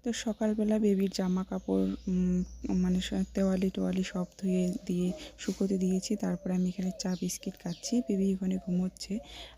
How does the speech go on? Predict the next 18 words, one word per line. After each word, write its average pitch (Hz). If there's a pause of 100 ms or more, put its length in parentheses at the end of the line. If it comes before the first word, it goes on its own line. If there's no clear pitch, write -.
আর 185
আমার 190
চান 190
করাও 202
হয়ে 190
গেছে, 190 (380)
তো 190
ওগুলো 190
খেয়ে, 196 (420)
আর 185
এখন 196
তো 214
আমার 196
বিশেষ 196
কিছু -
কাজ 180
নেই। 185 (400)
এখন, 190